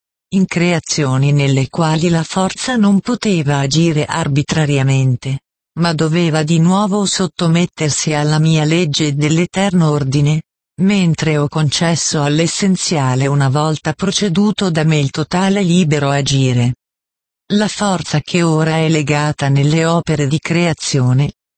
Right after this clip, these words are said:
doveva di nuovo diventare attiva e cioè inizialmente soltanto in modo minimo,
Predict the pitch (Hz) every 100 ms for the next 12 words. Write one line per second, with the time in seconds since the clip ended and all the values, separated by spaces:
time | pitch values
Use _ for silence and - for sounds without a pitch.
0 | - 160 175 180 208 196 165 165 165 190
1 | 208 196 175 180 185 180 175 170 156 139
2 | - 151 147 147 180 202 - 208 185 196
3 | 190 196 - 208 190 190 170 160 151 165
4 | - 160 - 160 147 143 - 143 143 143
5 | 147 151 156 151 151 156 143 147 156 156